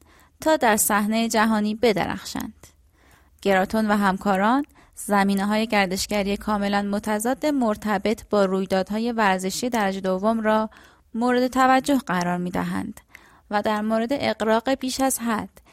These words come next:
در مورد منافع و سود اقتصادی برگزاری چنین رویدادهایی هشدار می‌دهند. بلک در سال دو هزار و هشت با اشاره به رویدادهای ورزشی درجهٔ دوم تأکید می‌کند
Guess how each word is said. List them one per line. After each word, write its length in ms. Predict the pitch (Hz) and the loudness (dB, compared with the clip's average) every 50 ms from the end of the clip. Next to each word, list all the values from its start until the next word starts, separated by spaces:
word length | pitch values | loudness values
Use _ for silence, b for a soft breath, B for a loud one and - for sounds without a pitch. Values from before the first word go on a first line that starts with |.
| b b b b _ - | b b b b _ -2
در 200 | 190 190 190 190 | 0 0 0 0
مورد 300 | 190 190 190 196 202 220 | 0 0 0 0 0 -2
منافع 800 | 226 220 214 208 202 202 202 202 202 - - 254 220 185 - - | 0 2 2 2 2 2 0 -2 -2 -2 0 2 2 2 0 -2
و 180 | 175 185 196 | -2 0 0
سود 280 | 196 - - 269 285 311 | 0 -2 -2 -2 0 0
اقتصادی 680 | 302 277 - - 226 220 - - 208 202 214 240 262 | 0 0 0 -2 -2 -2 0 0 0 0 2 2 0
برگزاری 760 | 269 - 240 214 196 190 190 196 190 196 196 196 196 226 254 254 | 2 2 2 2 2 0 0 -2 -2 0 0 0 0 0 -2 -4
چنین 420 | - - 226 208 196 196 196 196 | -4 -4 -4 -2 -2 -2 -2 -2
رویدادهایی 800 | 196 196 190 190 196 196 196 190 202 220 233 233 233 233 233 B B B B B - - | -2 -2 -2 -2 0 -2 -2 0 0 0 0 2 0 0 -2 B B B B B 0 0
هشدار 400 | 269 254 - - - 220 - 185 | 2 2 2 2 2 2 2 2
می‌دهند. 680 | 175 170 160 - 180 170 185 - - 226 220 _ - - _ _ _ _ _ _ _ _ _ _ _ _ _ _ _ _ _ - | 0 -2 -4 -4 -4 -4 -6 -10 -10 -12 -14 _ -20 -20 _ _ _ _ _ _ _ _ _ _ _ _ _ _ _ _ _ 0
بلک 460 | 269 240 247 254 269 285 302 - - | 2 4 4 4 4 2 0 -2 -2
در 200 | - 262 240 226 | 0 0 2 0
سال 300 | 233 - - 233 240 247 | 0 0 0 0 0 0
دو 100 | 226 226 | 0 0
هزار 360 | 220 208 214 208 214 208 208 | 0 -2 -2 -2 -2 -2 -2
و 40 | 208 | -2
هشت 500 | 202 208 233 240 247 254 262 - - - B B B B B B B B - | -2 0 0 0 0 0 -2 -6 -10 -14 B B B B B B B B 2
با 100 | 302 311 | 4 4
اشاره 540 | 294 277 247 - - 226 208 208 214 226 | 4 4 2 0 0 0 0 2 0 0
به 180 | 220 233 233 226 | 0 0 0 0
رویدادهای 720 | 208 208 190 190 185 190 190 185 185 196 208 214 226 233 | 0 0 -2 -2 -2 -2 -2 -2 -2 -4 -4 -2 -2 0
ورزشی 720 | 220 220 196 190 190 185 - 190 185 - - - 220 226 | 0 0 2 0 0 -2 -4 -6 -8 -6 -6 -6 -4 -2
درجهٔ 380 | 214 214 196 185 190 180 - 180 | -2 -2 -2 -2 -2 -4 -6 -8
دوم 540 | 180 190 185 185 180 185 202 226 262 285 - b b b b b b b b - | -8 -6 -6 -6 -4 -4 -4 -4 -4 -4 -8 b b b b b b b b -6
تأکید 500 | - 214 190 196 - - 240 269 277 - | -4 -2 -2 -2 -4 -4 -4 -6 -4 -4
می‌کند 580 | 277 285 269 - 269 269 247 254 254 247 247 | -4 -4 -4 -2 -2 0 2 2 2 2 0